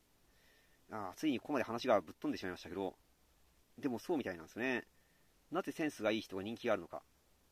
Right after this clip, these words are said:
なぜ記憶に残るのか。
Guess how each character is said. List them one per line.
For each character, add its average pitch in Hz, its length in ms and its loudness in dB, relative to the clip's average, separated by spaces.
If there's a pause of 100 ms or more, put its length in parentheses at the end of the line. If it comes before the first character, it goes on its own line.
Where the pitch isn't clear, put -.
(560)
な 143 120 -2
ぜ 101 160 -2 (460)
記 - 140 -4
憶 117 140 -2
に 110 60 -2
残 107 200 -2
る 98 40 -2
の 85 60 -8
か。 76 180 -12